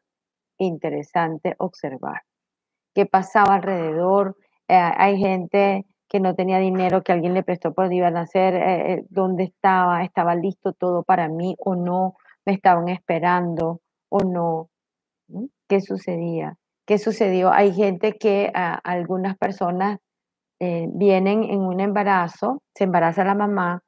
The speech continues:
pero justo la mamá acababa de tener una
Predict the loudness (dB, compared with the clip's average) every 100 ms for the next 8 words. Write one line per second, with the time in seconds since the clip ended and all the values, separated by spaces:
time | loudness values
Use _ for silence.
0 | _ _ _ _ 2 2 2 0 -2 -2
1 | 2 4 4 0 -6 -2 -2 -2 -4 -2
2 | -2 -2 -2 0 4 4 4 0 -4 -4
3 | -4 0 -2